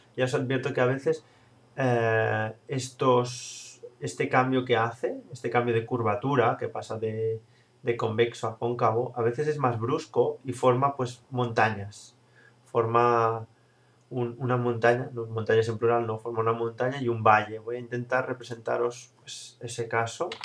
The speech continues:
Ejemplo, creo que bastará con hacer esto de aquí. Exacto. Como podéis,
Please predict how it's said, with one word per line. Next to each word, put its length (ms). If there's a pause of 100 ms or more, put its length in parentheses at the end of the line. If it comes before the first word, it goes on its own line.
(1900)
Ejemplo, 680 (1800)
creo 240
que 100
bastará 440
con 180
hacer 360 (140)
esto 280
de 80
aquí. 420 (920)
Exacto. 640 (2750)
Como 360
podéis, 400